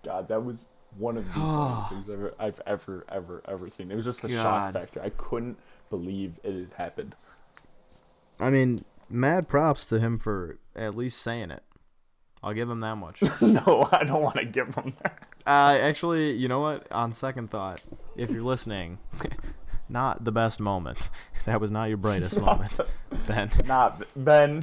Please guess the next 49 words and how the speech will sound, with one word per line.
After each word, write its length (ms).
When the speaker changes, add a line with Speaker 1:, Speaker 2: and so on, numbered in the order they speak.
Speaker 1:
Ben, 360
that 120
was 140
an 80
all-time 460
low. 340
I 100
know 140
you 160
like 260
that 200
song 260
by 140
John 320
Bellion, 420
but 80
Speaker 2:
Oh, 320
Speaker 1:
you 60
Speaker 2:
God. 200
Speaker 1:
didn't 120
have 180
to 80
actually 440
go 280
there. 340
Speaker 2:
<laughs> 40
Speaker 1:
He 220
used 160
to 80
Speaker 2:
Oh. 20
Speaker 1:
blast 340
that 180
song, 240
dude. 200
Speaker 2:
Oh, 200
he 120
did 220
used 160
to 80
blast 300
that 120
song. 260
He 120
was 100
a 60
big 180
John 240
Bellion 320
fan. 320